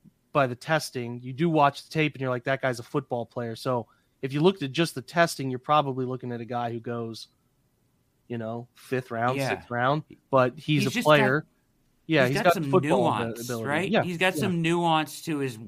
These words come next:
Speaker 2: playing wide receiver. He's kind of got the little things that people pick up later when they play it for a long time. And that's
Speaker 1: Mm-hmm.
Speaker 2: how he finds himself open, I think. And, and that's intriguing to me because that's stuff that you really can't teach. It has to just come from playing the game, you know,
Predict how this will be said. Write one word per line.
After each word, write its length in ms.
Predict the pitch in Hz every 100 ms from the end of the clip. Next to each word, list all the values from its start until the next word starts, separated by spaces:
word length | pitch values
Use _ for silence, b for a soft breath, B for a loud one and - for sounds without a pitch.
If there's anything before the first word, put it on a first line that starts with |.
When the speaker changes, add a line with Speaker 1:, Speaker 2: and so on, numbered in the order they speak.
| -
Speaker 2:
playing 300 | 143 147 139
wide 240 | 131 127 120
receiver. 420 | 123 135 120 110
He's 140 | 113
kind 240 | 123 143 143
of 140 | 110
got 340 | 131 131 135
the 100 | 135
little 340 | 123 127 127 123
things 500 | - 131 127 120 104
that 200 | 113 -
people 240 | 139 120
pick 280 | 110 131 127
up 180 | 117 -
later 320 | 120 123 113
when 140 | 110 104
they 80 |
play 200 | 104 117
it 80 | 101
for 100 | 101
a 80 | 107
long 220 | 107 107
time. 340 | 104 107 101 95 B B B -
And 80 |
that's 180 | 117 156
Speaker 1:
Mm-hmm. 80 | 123
Speaker 2:
how 60 | 120
he 80 | 107
finds 340 | 110 110 104
himself 400 | 98 - 104 104
open, 320 | 156 123 120
I 80 | 107
think. 300 | 107 104 113
And, 100 | 117
and 180 | 123 151
that's 200 | 165 160
intriguing 480 | 135 135 117 117 104
to 60 |
me 160 | 107 110
because 380 | 120 143 135 - b b b
that's 200 | 147 147
stuff 300 | - 151 131
that 80 | 135
you 260 | 120 120 123
really 220 | 127 113
can't 300 | - 113 82
teach. 280 | - 123 117
It 120 | 104
has 200 | 113 107
to 80 | 92
just 220 | 110 -
come 180 | 120 107
from 160 | 104
playing 280 | 85 107 107
the 100 | 98
game, 260 | 87 127 104 B B B
you 120 | 139 156
know, 200 | 156